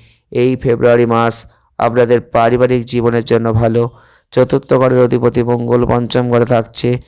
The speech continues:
পারস্পরিক ভালোবাসার সম্প্রীতির অনুভূতি থাকছে। তবে পুরো মাস ধরে দ্বিতীয় ঘরে কেতুর উপস্থিতি পরিবারের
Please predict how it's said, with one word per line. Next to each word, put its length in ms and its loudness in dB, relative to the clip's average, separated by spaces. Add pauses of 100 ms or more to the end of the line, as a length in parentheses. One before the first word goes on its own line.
(300)
পারস্পরিক 640 0
ভালোবাসার 680 0
সম্প্রীতির 640 0
অনুভূতি 380 0
থাকছে। 440 -4 (540)
তবে 200 0
পুরো 280 -2
মাস 300 0
ধরে 180 0
দ্বিতীয় 340 -2
ঘরে 200 0
কেতুর 320 -4
উপস্থিতি 600 -2 (500)
পরিবারের 520 0